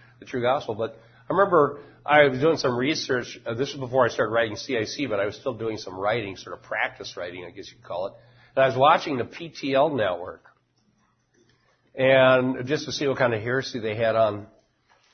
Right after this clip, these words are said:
you know, today. And I was watching it, and they had brought a guest pastor in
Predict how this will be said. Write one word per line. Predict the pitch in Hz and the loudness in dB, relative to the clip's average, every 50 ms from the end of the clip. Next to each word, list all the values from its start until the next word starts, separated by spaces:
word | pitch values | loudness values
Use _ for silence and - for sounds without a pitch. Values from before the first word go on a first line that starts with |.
| _ _ _ _ _ _ _ - - - - - _ _ | _ _ _ _ _ _ _ -20 -20 -20 -20 -20 _ _
you | 120 107 | -10 -6
know, | 104 98 98 95 98 - - - - - - - - | -4 -4 -4 -6 -6 -12 -18 -20 -20 -20 -20 -6 -4
today. | 127 113 131 151 156 107 85 78 - - _ _ _ _ | -2 0 0 0 0 -2 -4 -8 -14 -20 _ _ _ _
And | - 147 156 | 2 4 4
I | 156 | 4
was | 151 127 | 4 2
watching | 143 151 165 180 214 214 - 208 147 123 | 0 -2 0 0 -2 -2 -2 -4 -2 0
it, | 117 117 120 | 0 0 0
and | 123 120 | 0 0
they | 135 139 | 0 0
had | 139 123 117 | 0 0 0
brought | 127 143 160 180 | 2 2 4 4
a | 147 120 | 2 0
guest | 110 131 151 175 165 - - - | 0 -2 -2 -2 -4 -8 -8 -6
pastor | 170 160 165 185 190 - - - 131 113 110 | -4 -4 -2 -4 -6 -8 -8 -8 -6 -4 -2
in | 104 101 104 107 120 131 | -2 -2 -2 -4 -6 -10